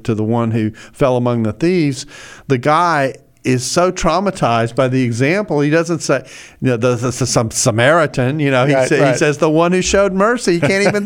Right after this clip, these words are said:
Speaker 1: say it.
Speaker 2: <laughs>
Speaker 1: So, uh, so there, there's this idea, uh, of, of how we serve other people made in the image of God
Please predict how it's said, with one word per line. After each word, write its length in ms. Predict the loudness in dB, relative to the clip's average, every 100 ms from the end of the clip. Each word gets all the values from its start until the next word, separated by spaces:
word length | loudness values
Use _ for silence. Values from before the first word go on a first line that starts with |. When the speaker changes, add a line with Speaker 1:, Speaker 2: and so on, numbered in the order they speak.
| 0
Speaker 1:
say 460 | 2 2 2 2
it. 80 | 0 -4
Speaker 2:
<laughs> 400 | -6 -6 -4 -4
Speaker 1:
So, 320 | 0 2 2 0 -2
uh, 520 | 0 2 2 -2 -6 -14 -20 -6
so 440 | 0 2 0 -4 -10
there, 280 | -2 0 0
there's 300 | 0 0 0
this 220 | -2 -4 -2
idea, 760 | 0 2 0 0 0 2 2 2
uh, 500 | 0 -2 -2 -2 0
of, 420 | 0 2 0 -4 -16 -20 -20 _ -2
of 140 | -2
how 260 | 0 0 0
we 140 | -2
serve 500 | -2 -2 0 0 -2 -2
other 260 | 0 0
people 360 | 0 -2 0 -2
made 380 | 0 0 0 -2
in 100 | -2
the 140 | 0
image 240 | 0 -2 -6
of 140 | -6
God 480 | -4 -4 -4 -6